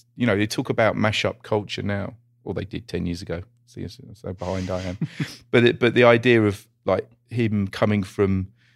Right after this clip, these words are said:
you know, classic Hollywood, um, French New Wave,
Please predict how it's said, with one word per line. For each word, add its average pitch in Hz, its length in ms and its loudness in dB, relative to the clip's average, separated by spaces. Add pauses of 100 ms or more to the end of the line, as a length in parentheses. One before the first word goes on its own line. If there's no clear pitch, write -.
(420)
you 107 80 2
know, 92 140 2
classic - 420 0
Hollywood, 92 600 0 (420)
um, 87 420 2
French - 420 -2
New 98 220 2
Wave, 85 560 0